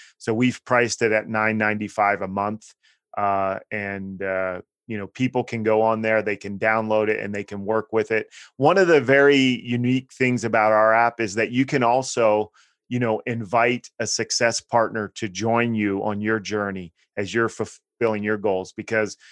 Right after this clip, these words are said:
we found that you are ninety-five percent more likely to achieve your goals if you have that success partner with you. And that's a big part of our program. And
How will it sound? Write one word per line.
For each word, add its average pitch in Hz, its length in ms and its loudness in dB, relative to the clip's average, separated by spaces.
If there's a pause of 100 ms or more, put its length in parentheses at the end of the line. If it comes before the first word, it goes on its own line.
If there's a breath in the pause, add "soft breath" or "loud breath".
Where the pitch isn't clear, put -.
(140)
we 147 200 4
found 135 440 4
that 117 240 2
you 139 200 4
are 123 100 4
ninety-five 120 720 0
percent 113 340 -4
more 110 280 -2
likely 113 600 -2 (280 soft breath)
to 120 140 -2
achieve 117 420 -2
your 113 100 0
goals 104 540 0 (180)
if 98 180 -10
you 120 160 0
have 110 280 0
that 104 200 -2
success - 520 -6
partner 104 440 -4
with 104 300 -6
you. 123 260 -4 (320)
And 107 160 -6
that's 123 220 0
a 117 40 -2
big 110 260 -2
part 113 240 2
of 98 80 -2
our 101 120 0
program. 107 720 -2 (260 soft breath)
And 135 220 0